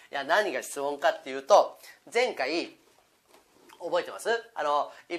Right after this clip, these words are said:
分紹介やってみましょう」っていう話したじゃないですか。でね、あー、何喋るんだって話をしたから、質問で、「いや、だったら、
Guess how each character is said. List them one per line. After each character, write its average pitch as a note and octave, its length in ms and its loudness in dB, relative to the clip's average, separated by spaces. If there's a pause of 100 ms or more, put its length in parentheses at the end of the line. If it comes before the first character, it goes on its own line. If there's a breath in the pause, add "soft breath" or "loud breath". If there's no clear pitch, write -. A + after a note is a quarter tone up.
分 F#3 100 -2
紹 E3 220 0
介 E3+ 100 4
や D#3+ 60 6
っ D#3+ 80 -6
て E3+ 60 -4
み E3 40 -4
ま D#3+ 100 -2
し D#3 80 -4
ょ E3 60 -2
う」 - 60 -4
っ - 20 -16
て - 60 -14
い - 20 -8
う F#2+ 60 -10
話 G#2+ 160 -12
し - 80 -14
た B3 120 -4
じ F3+ 60 -6
ゃ C3 40 -2
な G#2 60 -8
い F2 40 -10
で E2 60 -16
す - 60 -18
か。 - 220 -14
で E3+ 80 -8
ね、 C4 180 -6 (260 loud breath)
あ C3+ 280 -4
ー、 C3 60 -8
何 D#3+ 180 2
喋 D3+ 300 -2
る D3+ 100 -2
ん C3 60 -10
だ A#2+ 100 -6
っ - 80 -16
て B2 80 -10
話 A#2+ 360 -12
を A#2 100 -10
し - 80 -20
た E3+ 140 -4
か D3+ 120 -4
ら、 F3+ 400 4
質 - 220 -12
問 B2+ 160 -6
で、 A2+ 180 -12
「い D3 40 -8
や、 C3+ 140 -4 (140)
だ G#3+ 80 2
っ A#3 80 0
た F#3 80 4
ら、 D3+ 160 2